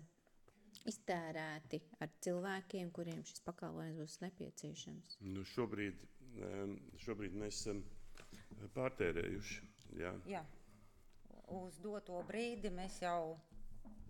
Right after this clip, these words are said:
Speaker 3: citās pozīcijās esam jau pa nulēm, un šīs te ir precīzs aprēķins, ā, nākamajam mēnešiem,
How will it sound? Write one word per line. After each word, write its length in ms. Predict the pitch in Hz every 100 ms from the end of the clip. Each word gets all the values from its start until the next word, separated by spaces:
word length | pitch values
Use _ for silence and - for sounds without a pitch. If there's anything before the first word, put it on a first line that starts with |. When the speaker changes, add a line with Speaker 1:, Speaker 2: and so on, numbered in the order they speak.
| -
Speaker 3:
citās 480 | - 208 170 151 -
pozīcijās 680 | - 190 - 175 156 156 165
esam 360 | 160 - 147
jau 160 | 151 160
pa 160 | - 180
nulēm, 600 | 185 208 220 240 247 254 247 - - - - - -
un 680 | 170 185 185 185 180 180 185 -
šīs 540 | - - 196 196 190 - - - - 165
te 180 | - 190 180
ir 200 | 175 175
precīzs 720 | - 202 202 - 170 160 -
aprēķins, 880 | 190 202 214 226 226 226 226 233 226 - - - - -
ā, 160 | 170 165 160
nākamajam 880 | 156 175 180 185 202 190 185 185 190 190 - - _ -
mēnešiem, 760 | 175 170 165 156 - 139 131